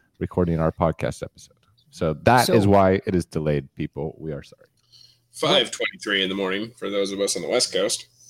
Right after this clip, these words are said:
Speaker 2: That doesn't matter. So <clears throat> the, what's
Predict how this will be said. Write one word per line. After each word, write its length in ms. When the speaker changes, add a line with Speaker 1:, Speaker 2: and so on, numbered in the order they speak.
Speaker 2:
That 120
doesn't 160
matter. 200
So 280
<clears throat> 80
the, 540
what's 400